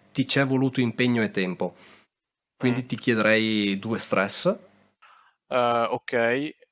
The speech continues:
Speaker 2: e in più, eh, allora, pushare costa due stress, giusto?
Speaker 1: Mm.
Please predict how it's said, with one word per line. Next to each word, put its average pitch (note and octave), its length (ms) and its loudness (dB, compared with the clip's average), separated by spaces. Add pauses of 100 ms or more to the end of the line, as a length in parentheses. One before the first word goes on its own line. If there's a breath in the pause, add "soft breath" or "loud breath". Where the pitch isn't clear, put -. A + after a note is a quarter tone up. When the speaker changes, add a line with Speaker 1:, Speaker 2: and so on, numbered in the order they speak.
Speaker 2:
e C3 220 -6
in C#3 160 -8
più, E3+ 500 -2 (640)
eh, - 840 -8 (540)
allora, B2 300 -6
pushare E3 420 -2
costa - 260 -8
due B2 160 -8
stress, - 480 -8
giusto? - 440 -16 (100)
Speaker 1:
Mm. C3+ 100 0